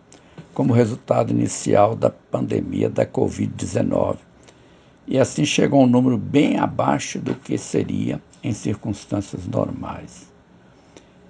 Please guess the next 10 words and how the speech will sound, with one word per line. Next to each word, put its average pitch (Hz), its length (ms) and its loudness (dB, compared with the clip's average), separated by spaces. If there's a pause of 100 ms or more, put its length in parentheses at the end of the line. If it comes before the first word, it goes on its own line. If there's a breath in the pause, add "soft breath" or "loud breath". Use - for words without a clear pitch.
E 165 140 6
essa 202 240 6
queda 139 400 0
foi - 160 -2
o 123 40 -2
fator 120 480 0
mais 156 440 2
importante 139 580 -2
na - 100 0
determinação 127 1040 -2